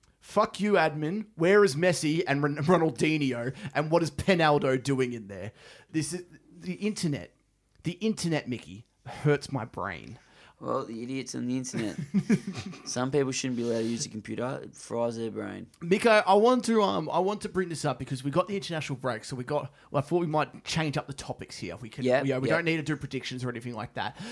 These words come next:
Speaker 1: So what?
Speaker 2: Not for
Speaker 1: what
Speaker 2: another week
Speaker 1: Not for
Speaker 2: anyway.
Speaker 1: another week, thank God, 'cause I'm sick of winning. I can't even remember.
Speaker 2: Did, did you win last week?
Speaker 1: I don't know. I haven't, I haven't looked at it actually yet. So next week we'll work that out. We wouldn't, we wouldn't announce it anyway
Speaker 2: Probably, it's
Speaker 1: yet.
Speaker 2: probably good on my part. I haven't been exactly winning
Speaker 1: <laughs>
Speaker 2: those ones.
Speaker 1: The Premier League right now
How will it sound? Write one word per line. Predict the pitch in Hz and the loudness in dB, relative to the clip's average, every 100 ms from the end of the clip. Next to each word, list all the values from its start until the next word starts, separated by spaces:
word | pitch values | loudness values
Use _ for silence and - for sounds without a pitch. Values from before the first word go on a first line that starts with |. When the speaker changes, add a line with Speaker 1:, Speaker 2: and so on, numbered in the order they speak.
| 170 | -8
Speaker 1:
So | - 165 | 0 2
what? | 185 - | 2 2
Speaker 2:
Not | 160 | 2
for | 180 | 2
Speaker 1:
what | 131 | 2
Speaker 2:
another | 123 110 | 2 2
week | 107 185 | 0 0
Speaker 1:
Not | 202 233 | 0 2
for | |
Speaker 2:
anyway. | 185 | 2
Speaker 1:
another | 156 123 110 | 2 0 -4
week, | 104 110 | -8 -10
thank | 104 104 | -10 -10
God, | 123 120 143 - | -6 -4 -4 -4
'cause | 110 | -10
I'm | 110 | -12
sick | - 123 | -12 -12
of | 113 | -12
winning. | 107 131 147 | -10 -8 -8
I | |
can't | 113 127 110 | -8 -8 -10
even | 104 | -8
remember. | 135 | -2
Speaker 2:
Did, | 123 | -2
did | 147 | 0
you | 175 | 0
win | 170 156 | 2 2
last | 151 156 | 2 2
week? | 190 | -6
Speaker 1:
I | - 127 | -2 -4
don't | 117 | -4
know. | 113 | -6
I | 113 | -8
haven't, | 113 104 | -10 -12
I | |
haven't | 117 107 | -12 -12
looked | 110 - | -16 -12
at | |
it | 101 | -10
actually | 113 - 101 | -10 -12 -8
yet. | 135 - | -8 -8
So | 135 117 | -8 -8
next | 143 151 | -6 -6
week | 139 120 | -6 -6
we'll | 120 | -8
work | 120 113 | -10 -8
that | 113 | -8
out. | 104 120 117 | -6 -8 -8
We | 135 | -12
wouldn't, | 131 107 | -14 -8
we | 147 | -2
wouldn't | 147 107 95 | -2 -2 -10
announce | 95 - | -12 -12
it | |
anyway | 78 | -6
Speaker 2:
Probably, | 98 117 | 0 0
it's | 95 | 0
Speaker 1:
yet. | - | -2
Speaker 2:
probably | 113 101 | -4 -2
good | 107 | -6
on | 104 | -6
my | 101 | -8
part. | 95 104 104 | -8 -6 -6
I | |
haven't | 110 104 | -6 -8
been | 101 101 98 - - _ - | -10 -10 -16 -20 -20 _ -18
exactly | 104 101 - | -10 -10 -8
winning | 101 110 107 101 | -10 -8 -6 2
Speaker 1:
<laughs> | 147 139 | 2 6
Speaker 2:
those | 196 - | 4 4
ones. | 110 175 - _ _ _ _ - | 0 -4 -6 _ _ _ _ -12
Speaker 1:
The | 175 | -4
Premier | 196 - 254 262 | -2 2 2 4
League | 208 151 120 | 2 2 0
right | - 139 117 | -4 -2 -2
now | 127 101 | -4 -6